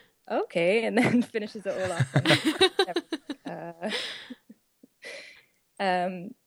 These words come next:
Speaker 1: no, I, I, <laughs> I'm probably being a bit harsh on my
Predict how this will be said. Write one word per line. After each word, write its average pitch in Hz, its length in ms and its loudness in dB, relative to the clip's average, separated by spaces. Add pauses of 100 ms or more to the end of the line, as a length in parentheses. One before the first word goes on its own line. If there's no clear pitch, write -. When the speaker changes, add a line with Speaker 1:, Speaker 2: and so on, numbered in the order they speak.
(320)
Speaker 1:
no, 170 120 -4
I, 175 180 -2 (100)
I, - 520 -4 (280)
<laughs> 214 100 -6 (1300)
I'm 185 80 -14
probably 170 240 -6
being - 220 -4
a 175 40 -4
bit - 160 -4
harsh - 320 -8
on 190 140 -6
my 185 240 -6